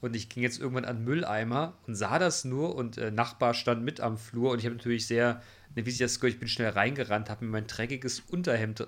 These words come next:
geholt, was es irgendwie gab, bin rausgerannt mit der Flasche Schnaps und gerufen, "Ey!" Und dann guckte er nur, "Was ist denn los?"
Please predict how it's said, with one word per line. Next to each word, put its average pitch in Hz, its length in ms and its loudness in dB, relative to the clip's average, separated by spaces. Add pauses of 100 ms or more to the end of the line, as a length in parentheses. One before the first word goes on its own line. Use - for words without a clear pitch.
(100)
geholt, 113 380 0
was 113 100 -2
es 110 80 -6
irgendwie 117 220 -4
gab, 120 200 0
bin 117 100 0
rausgerannt 123 680 2
mit 120 80 0
der - 80 2
Flasche 110 220 -2
Schnaps 139 240 2
und 120 60 -4
gerufen, 135 180 0 (520)
"Ey!" 214 100 12 (440)
Und 127 100 -2
dann 120 120 2
guckte - 280 0
er 160 120 4
nur, 165 340 4 (640)
"Was - 80 -12
ist - 60 -8
denn 92 120 -4
los?" 139 380 -4